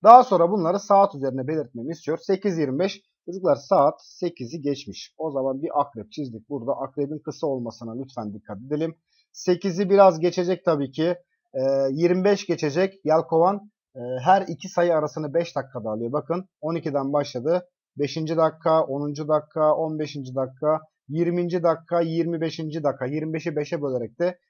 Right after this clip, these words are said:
Yelkovan'ın burada beşin üzerinde olduğunu bulabiliriz. Diğerine baktığım zaman on bir buçuk, on biri geçecek sevgili öğrencim. Yani on bir ile on ikinin ortasına yaptım akrebi.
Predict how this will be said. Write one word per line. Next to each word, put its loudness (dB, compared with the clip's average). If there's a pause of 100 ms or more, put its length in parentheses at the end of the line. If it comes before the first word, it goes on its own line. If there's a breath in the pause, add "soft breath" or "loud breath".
(180)
Yelkovan'ın -2
burada -2
beşin -6
üzerinde -8
olduğunu -6 (300)
bulabiliriz. -6 (300 soft breath)
Diğerine 6
baktığım 4
zaman 2
on 2
bir 0
buçuk, -4
on 2
biri 2
geçecek -2
sevgili -4
öğrencim. -2 (240)
Yani -2
on 0
bir 4
ile 2
on -2
ikinin -4
ortasına -2
yaptım -2
akrebi. -2